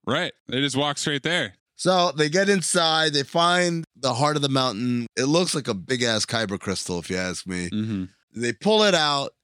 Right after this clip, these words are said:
Speaker 2: and it activates, and the mountain isn't a mountain. It's like a huge walker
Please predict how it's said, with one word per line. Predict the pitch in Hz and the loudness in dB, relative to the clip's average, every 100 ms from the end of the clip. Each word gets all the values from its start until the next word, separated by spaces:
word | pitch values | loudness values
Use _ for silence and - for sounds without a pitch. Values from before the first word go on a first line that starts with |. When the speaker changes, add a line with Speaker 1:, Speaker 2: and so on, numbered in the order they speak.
| _ | _
Speaker 2:
and | 135 131 123 | 0 0 0
it | 127 - | -4 -2
activates, | 196 233 214 175 151 147 156 | -2 -2 -2 -2 0 0 0
and | 147 | 0
the | 151 | 2
mountain | 185 196 208 | 2 2 0
isn't | 190 180 | 2 2
a | |
mountain. | 160 139 135 139 | 2 0 -2 -2
It's | 139 - | -2 -2
like | 139 156 | -2 0
a | 151 | -2
huge | 120 175 220 220 226 208 | -2 2 2 4 2 2
walker | 226 226 233 - 170 117 | 4 4 2 2 2 0